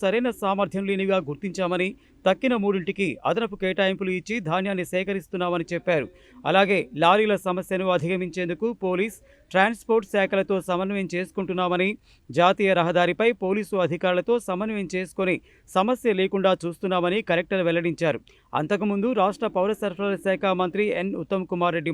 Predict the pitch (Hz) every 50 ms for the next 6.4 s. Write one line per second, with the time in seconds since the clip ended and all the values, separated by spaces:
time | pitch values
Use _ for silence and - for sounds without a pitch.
0 | 143 143 160 - - 190 180 175 - 202 175 117 - _ - - - - 175 190
1 | - 208 247 240 226 165 196 190 196 196 202 196 175 - 185 185 - - 190 180
2 | 185 - 185 185 151 - - 147 170 185 190 - - 208 196 - 202 180 151 139
3 | 135 - 196 196 202 175 - 165 170 - 240 226 196 214 190 - - 185 175 185
4 | 170 190 196 202 196 - 190 180 175 - - 196 180 180 180 185 202 - _ _
5 | _ _ _ _ - 185 185 - 233 - - 233 208 208 214 170 196 180 180 185
6 | 180 175 185 202 190 185 190 190